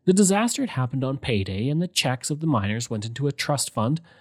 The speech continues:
leaving the widows who had to raise children alone without money to live on or feed their children.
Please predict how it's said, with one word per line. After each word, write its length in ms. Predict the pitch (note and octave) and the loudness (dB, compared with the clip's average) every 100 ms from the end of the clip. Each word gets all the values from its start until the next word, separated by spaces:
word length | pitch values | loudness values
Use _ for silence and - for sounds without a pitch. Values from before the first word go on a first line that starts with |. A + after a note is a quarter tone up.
| _ - | _ 4
leaving 340 | D#3+ F#3+ G3 | 6 6 4
the 80 | G3 | 2
widows 480 | D3+ A2 A2 B2+ - | 2 2 0 0 -2
who 160 | G#2+ | -2
had 180 | G#2+ B2 | -2 -2
to 80 | D3+ | -2
raise 240 | C#3+ D3 | -2 -2
children 380 | - - B2 C3 | -2 0 0 0
alone 300 | D3 D3 F#2+ | 0 2 2
without 320 | G2 A#2+ A#2+ | 0 -4 -4
money 320 | C3+ G#2+ F#2+ A#2 | -2 -2 -2 -4
to 100 | A2+ | -4
live 260 | G#2 C#3 | 0 2
on 240 | D#3 F3 D#3 | 2 0 -2
or 120 | D#3 | -4
feed 340 | - A#2+ A2+ | -2 0 0
their 100 | A2+ | -2
children. 480 | G#2+ A2 G2 G2+ - | -2 0 0 -4 -8